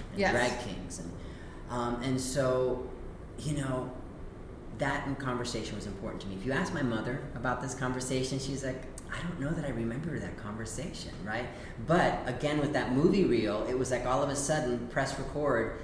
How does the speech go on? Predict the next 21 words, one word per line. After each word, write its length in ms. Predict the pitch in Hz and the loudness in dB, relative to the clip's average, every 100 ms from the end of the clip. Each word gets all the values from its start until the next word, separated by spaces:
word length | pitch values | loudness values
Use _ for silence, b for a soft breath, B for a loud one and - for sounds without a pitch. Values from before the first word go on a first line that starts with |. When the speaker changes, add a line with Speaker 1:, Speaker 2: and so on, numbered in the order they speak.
| B | B
Speaker 1:
hit 140 | 139 123 | -2 0
in 100 | 123 | 0
my 140 | 113 | 0
brain 560 | 113 135 139 123 120 113 | 0 0 2 0 0 -2
because 260 | 120 113 | -2 -4
this 160 | 123 113 | -4 -4
was 140 | 117 | -4
an 80 | 117 | -4
important 420 | 107 - 113 113 | -4 -2 -2 -2
conversation 680 | - 101 95 - 117 120 113 | -4 -4 -4 -4 -2 -4 -6
for 160 | - 95 | -6 -4
me. 260 | 95 95 - B B B B 120 | -4 -4 -8 B B B B -6
And 120 | 113 | -4
I 40 | |
told 260 | 113 117 107 | -2 -2 0
Mom, 300 | 113 117 120 | 0 0 -2
you 80 | 113 | -2
know, 100 | 110 | -2
"Sometimes 840 | 110 113 107 120 117 120 120 - - | -4 -4 -4 -4 -4 -4 -6 -6 -8
at 100 | 95 | -8
night 340 | 110 104 110 | -6 -6 -6